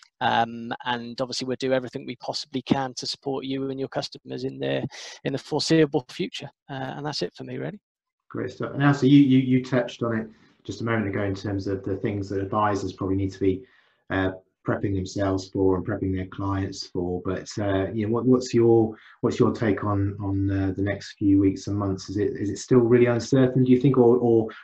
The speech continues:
Speaker 2: from a legal process point of view, do you think we'll, we'll start to get to,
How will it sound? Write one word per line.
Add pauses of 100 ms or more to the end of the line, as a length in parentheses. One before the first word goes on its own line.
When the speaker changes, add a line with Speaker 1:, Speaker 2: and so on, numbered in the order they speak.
Speaker 2:
from
a
legal (400)
process
point
of
view,
do
you
think
we'll,
we'll
start
to
get
to,